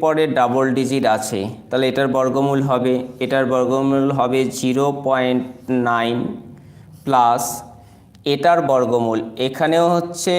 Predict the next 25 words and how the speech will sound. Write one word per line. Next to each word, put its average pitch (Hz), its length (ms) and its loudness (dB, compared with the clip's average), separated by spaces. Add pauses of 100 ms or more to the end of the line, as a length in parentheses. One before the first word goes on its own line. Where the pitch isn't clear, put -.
(540)
জোড়া 147 220 4
করে 139 260 0 (100)
আছে, 117 280 -2
তাহলে 127 180 0 (180)
একশো 135 300 -4
চুয়াল্লিশের 156 720 0
বর্গমূল 143 600 0
আমরা 131 260 2
জানি 135 200 0 (100)
কত, 120 140 -2 (180)
বারো, 117 240 4 (160)
তাহলে 131 240 0
এটা 127 240 0
হবে 123 200 2 (160)
জিরো 123 200 0 (140)
পয়েন্ট 131 440 0 (320)
ওয়ান 117 280 2 (800)
টু। 147 140 2 (1080)
আচ্ছা, 113 260 -2 (180)
নেক্সট 160 340 -2
হচ্ছে 175 220 -4 (100)
আবার 143 180 4 (100)
প্লাস 135 240 2 (120)
দিলাম, 127 260 0 (680)
দিয়ে 147 240 4